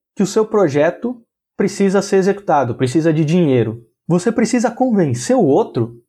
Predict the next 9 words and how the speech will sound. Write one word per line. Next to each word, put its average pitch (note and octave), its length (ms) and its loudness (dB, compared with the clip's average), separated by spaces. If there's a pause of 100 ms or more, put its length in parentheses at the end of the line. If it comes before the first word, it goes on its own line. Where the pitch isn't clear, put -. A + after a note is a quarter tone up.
(160)
a E3 160 -2
acreditar A3+ 1000 -4 (160)
que F#3+ 100 -2
você F3+ 280 0
vai G#3+ 140 2
resolver, G#3 960 0 (180)
né, B2 240 -4
ou G3 180 2
vai G#3 260 -2